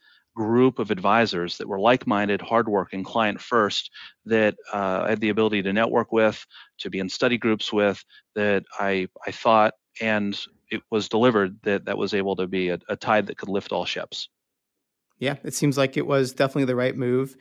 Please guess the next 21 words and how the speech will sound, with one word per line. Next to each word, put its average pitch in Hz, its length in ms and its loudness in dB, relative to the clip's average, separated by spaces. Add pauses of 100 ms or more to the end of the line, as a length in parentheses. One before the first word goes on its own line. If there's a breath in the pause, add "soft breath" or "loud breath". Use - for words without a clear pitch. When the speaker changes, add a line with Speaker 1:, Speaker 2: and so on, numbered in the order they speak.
(160 soft breath)
Speaker 2:
And 143 280 2 (240)
was 165 220 6
your 175 100 -4
due 147 140 -2
diligence 135 340 0
process 123 360 -2
actually 120 520 -2 (100)
almost 123 340 -2
two 120 120 -4
years? 113 420 -6 (140)
And 117 320 -4
what, 135 280 0
what 143 140 0
took - 180 -8
you 120 60 -2
so 120 180 -4
long 113 260 -4
to - 100 -6
make 117 160 -4
the 110 40 -4
decision? 107 380 -10